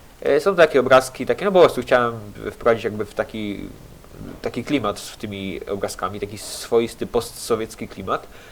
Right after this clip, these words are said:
E, tutaj mamy oczywiście różne obrazy, to są z Polski. E, tutaj mamy,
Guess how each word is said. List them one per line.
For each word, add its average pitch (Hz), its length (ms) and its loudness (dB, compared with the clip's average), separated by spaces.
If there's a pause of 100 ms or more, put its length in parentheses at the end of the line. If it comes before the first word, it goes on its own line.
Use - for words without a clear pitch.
(160)
E, 175 140 -2
tutaj 147 260 4
mamy 110 180 -2
oczywiście 107 360 -8
różne 117 200 -4
obrazy, 139 540 6 (280)
to - 80 -6
są 107 180 -10
z - 140 -16
Polski. 123 680 -4 (560)
E, 101 480 0
tutaj 107 300 0
mamy, 101 560 -4